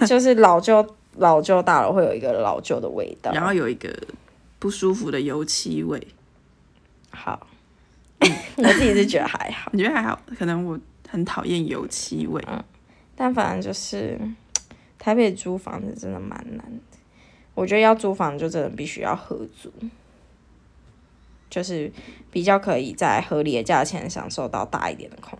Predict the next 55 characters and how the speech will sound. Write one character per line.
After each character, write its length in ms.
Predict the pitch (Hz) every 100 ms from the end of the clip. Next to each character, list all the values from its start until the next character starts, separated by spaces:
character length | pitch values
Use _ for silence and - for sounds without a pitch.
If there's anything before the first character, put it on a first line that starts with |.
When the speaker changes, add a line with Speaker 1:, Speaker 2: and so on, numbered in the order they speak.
| -
Speaker 1:
间。 160 | - - _ _ _
Speaker 2:
因 80 | -
为 60 | 269
我 80 |
觉 80 | 185
得 60 | 170
套 160 | 226
房 200 | 190 147
都 100 | 151
贵 220 | 151 175 143
得 80 |
很 60 | 92
不 160 | - 160
合 200 | - -
理 200 | - - -
啊。 160 | - -
Speaker 1:
对， 160 | - - _ - - - _
因 160 | - 349
为， 260 | 381 359 349 _ _ _ _ _
嗯， 320 | 214 214 214 214
比 100 | 220
如 60 |
说 100 | 247
你 120 | 294
跟 120 | 208 202
人 20 |
家 120 | 202
合 200 | 220 175
租， 220 | 165 175
你 140 | 170 151
的 120 | 151
房 240 | 156 156 180
间 320 | 185 175 - - _ -
雅 200 | 160 -
房 240 | - 98
可 80 | 160
能 100 | 104
就 80 | 139
也 160 | 135
是 200 | - 180
五 200 | 175 131 -
平， 300 | - - 202
可 80 | 190
是 140 | 175
你， 340 | 190 151 - - -
你 100 | -
会 120 | 208
有 80 | 226
公 200 | - 180
共 80 | 180
空 140 | 190
间， 140 | 170 156
你 60 | 120
可 100 | 156
以 160 | 120